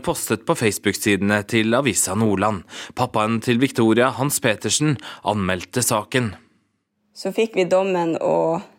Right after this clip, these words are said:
Speaker 2: jeg fikk motet opp igjen.
Speaker 1: Salten tingrett kjente mannen skyldig i å ha fremsatt hatefulle ytringer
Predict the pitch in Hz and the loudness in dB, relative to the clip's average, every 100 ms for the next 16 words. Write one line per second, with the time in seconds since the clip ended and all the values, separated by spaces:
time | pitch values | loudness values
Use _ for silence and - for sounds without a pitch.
0 | _ _ _ - 185 180 - 185 - 175 | _ _ _ -4 0 0 -2 -6 -6 -2
1 | 180 220 - 156 190 - 156 156 165 - | 0 0 0 0 0 -2 -4 -2 -8 -10
2 | - - - - _ _ - - 165 170 | -12 -10 -10 -12 _ _ -4 0 0 2
3 | 196 190 147 127 147 - - 185 143 160 | 2 4 4 4 2 -2 2 2 2 2
4 | 127 131 165 - 240 123 104 175 123 - | 4 4 2 2 2 0 2 2 2 -4
5 | - - 135 185 202 - 117 107 - 170 | -8 0 2 4 2 0 0 -2 -2 -4
6 | - 185 143 - - 143 170 - 107 104 | -2 -2 -2 -4 0 2 2 2 0 2